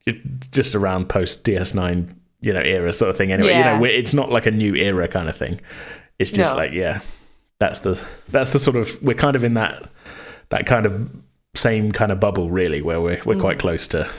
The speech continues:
Speaker 1: that. Yeah, I like it.
Speaker 2: I love it. I'm looking forward to the new season. <laughs>
Speaker 1: Y-, well, of Frontier or of <laughs> Lower Decks?
Speaker 2: Both.
Speaker 1: <laughs> Yeah.
Speaker 2: Both.
Speaker 1: <laughs> 'Cause we don't know when we're recording Frontier yet, but
Speaker 2: No.
Speaker 1: hopefully soon.
Speaker 2: Yes.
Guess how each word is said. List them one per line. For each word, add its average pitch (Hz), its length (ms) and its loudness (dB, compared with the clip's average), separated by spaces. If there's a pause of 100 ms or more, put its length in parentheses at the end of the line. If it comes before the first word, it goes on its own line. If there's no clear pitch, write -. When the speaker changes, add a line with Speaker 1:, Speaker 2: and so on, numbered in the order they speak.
(400)
Speaker 1:
that. - 220 -8 (200)
Yeah, - 260 -10 (680)
I - 60 -4
like 82 200 -2
it. - 160 -10 (1400)
Speaker 2:
I 160 80 -6
love 131 160 -2
it. 131 60 -2
I'm 165 160 0
looking 175 240 -2
forward 139 240 -2
to - 80 -18
the 139 100 -8
new 135 140 -8
season. 131 400 -8 (880)
<laughs> 160 120 -6 (400)
Speaker 1:
Y-, - 80 -6 (100)
well, 95 220 0
of 104 160 0
Frontier 131 500 2
or 117 160 4
of 104 300 -2
<laughs> - 240 4
Lower 117 180 2
Decks? - 400 0
Speaker 2:
Both. 370 460 2 (180)
Speaker 1:
<laughs> - 160 -6
Yeah. 104 520 2
Speaker 2:
Both. - 680 -4 (220)
Speaker 1:
<laughs> - 380 -8
'Cause 127 160 4
we 127 80 4
don't 139 140 4
know 135 80 2
when 123 180 2
we're 113 80 4
recording 95 560 2
Frontier 87 320 0
yet, 82 260 -2
but 95 60 -4
Speaker 2:
No. 80 140 -6 (240)
Speaker 1:
hopefully 90 300 -2
soon. - 320 -8
Speaker 2:
Yes. - 100 -6